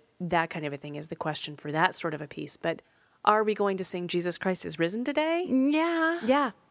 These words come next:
Speaker 1: We're gonna sing
Speaker 2: You're gonna
Speaker 1: Jesus
Speaker 2: sing
Speaker 1: Christ
Speaker 2: that
Speaker 1: is
Speaker 2: one.
Speaker 1: Risen today, right? <laughs> Like,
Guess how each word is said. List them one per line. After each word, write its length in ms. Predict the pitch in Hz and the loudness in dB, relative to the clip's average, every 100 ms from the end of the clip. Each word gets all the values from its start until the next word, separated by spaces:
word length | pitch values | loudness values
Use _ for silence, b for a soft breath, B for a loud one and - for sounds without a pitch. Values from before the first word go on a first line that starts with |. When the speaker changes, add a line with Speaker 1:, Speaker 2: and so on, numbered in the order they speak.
| _ - | _ -10
Speaker 1:
We're 280 | 202 214 220 | 0 2 4
gonna 220 | 208 196 | 2 2
sing 180 | 254 254 | 2 2
Speaker 2:
You're 80 | |
gonna 140 | 226 220 | 4 2
Speaker 1:
Jesus 160 | 202 | 2
Speaker 2:
sing 100 | - | 0
Speaker 1:
Christ 180 | 165 147 | 0 -2
Speaker 2:
that 60 | - | -2
Speaker 1:
is 40 | |
Speaker 2:
one. 60 | - | -4
Speaker 1:
Risen 180 | - - | -6 -8
today, 320 | - - - _ | -12 -12 -14 _
right? 300 | 190 190 185 | 0 2 2
<laughs> 40 | 220 | 4
Like, 140 | 220 | 4